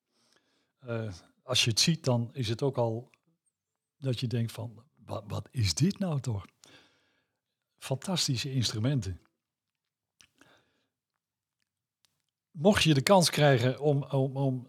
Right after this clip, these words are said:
zo'n instrument eens vast te houden of, of, eh, te beluisteren,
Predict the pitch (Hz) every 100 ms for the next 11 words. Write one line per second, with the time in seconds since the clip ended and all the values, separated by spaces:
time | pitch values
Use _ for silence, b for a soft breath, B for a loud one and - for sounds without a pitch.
0 | - 120 135 170 156 - 127 123 107 107
1 | - 208 - 143 110 113 117 143 123 123
2 | 131 120 - 131 117 110 139 117 131 180
3 | 147 113 107